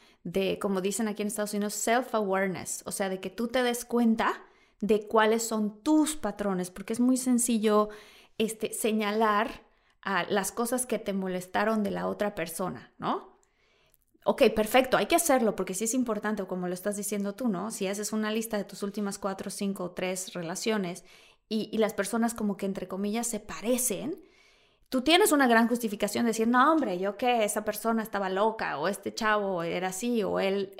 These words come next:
o él era infiel, igual que el anterior, igual que el anterior". ¡Pua! Ok, perfecto. Pero entonces ahora, ¿qué pasa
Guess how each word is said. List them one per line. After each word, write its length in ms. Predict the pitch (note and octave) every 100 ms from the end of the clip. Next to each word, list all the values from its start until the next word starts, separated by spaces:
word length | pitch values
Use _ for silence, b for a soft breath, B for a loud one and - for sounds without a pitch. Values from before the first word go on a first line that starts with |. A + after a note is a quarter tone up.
| G3+
o 120 | F#3+ B3+
él 160 | B3
era 120 | A3
infiel, 560 | G3+ G3 G3+ F3+ E3+ F#3
igual 280 | G3 F#3 F3+
que 80 | F3+
el 80 |
anterior, 640 | E3 E3+ D#3+ E3 C#3+ - -
igual 340 | G#3+ F#3 F3+
que 100 | F3+
el 80 | E3+
anterior". 500 | D#3 F3+ E3+ F3 -
¡Pua! 160 | - - - - b b b b b b -
Ok, 140 | A#3 F#3+
perfecto. 460 | F#3+ G3 G3 - - b b _
Pero 160 | G#3 G#3
entonces 260 | G3+ A3
ahora, 360 | A3 G#3+ G#3 G#3
¿qué 140 | A#3
pasa 600 | A#3+ B3+ D#4+ - A3 -